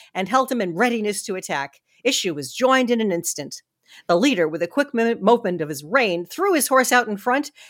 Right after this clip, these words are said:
and pointed first to the sun, now close down on the hilltops, and then to the castle,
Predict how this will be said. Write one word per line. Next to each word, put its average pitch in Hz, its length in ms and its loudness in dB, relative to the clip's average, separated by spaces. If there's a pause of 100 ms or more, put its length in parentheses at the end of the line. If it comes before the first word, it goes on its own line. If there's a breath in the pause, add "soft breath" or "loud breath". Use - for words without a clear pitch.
and 180 180 0
pointed 202 320 0
first 311 280 2
to 208 60 -4
the 185 100 -4
sun, 165 400 2
now 151 140 0
close 175 320 0
down 202 280 2
on 151 100 -4
the 156 60 -8
hilltops, 220 560 -4
and 170 200 -6
then 269 120 0
to 202 80 -10
the 202 80 -10
castle, 240 480 -4